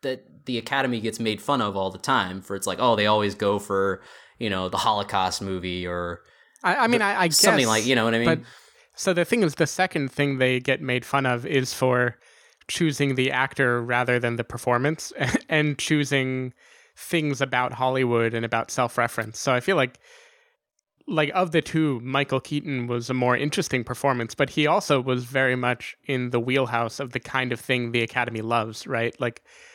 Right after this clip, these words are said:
Speaker 2: a comeback story
Speaker 1: Yeah, for
Speaker 2: with
Speaker 1: sure.
Speaker 2: a guy who's making jokes. He's practically playing a real person too. I mean, <laughs> I know he's a character, but he's so self-referential.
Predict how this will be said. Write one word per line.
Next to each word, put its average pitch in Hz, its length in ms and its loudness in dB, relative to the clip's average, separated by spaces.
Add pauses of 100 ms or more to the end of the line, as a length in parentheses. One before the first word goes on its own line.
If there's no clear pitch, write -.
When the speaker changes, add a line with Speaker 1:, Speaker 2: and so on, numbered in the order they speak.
(200)
Speaker 2:
a 147 60 0
comeback 139 440 -2
story 117 680 0 (460)
Speaker 1:
Yeah, 107 380 2
for - 180 -4
Speaker 2:
with 156 80 2
Speaker 1:
sure. 104 340 2 (460)
Speaker 2:
a 147 80 2
guy 131 400 0
who's 127 240 -2
making 131 300 -2
jokes. 127 280 -2
He's 156 200 -4
practically 151 680 0
playing 123 280 0
a 120 40 2
real 120 200 2
person 110 360 -2
too. 113 240 -2
I 110 60 -6
mean, 127 200 0
<laughs> - 40 -8
I 160 80 2
know 143 140 2
he's 131 180 -2
a 143 60 -2
character, 131 440 0
but 117 200 -2
he's - 180 -8
so 135 180 2
self-referential. 120 960 -2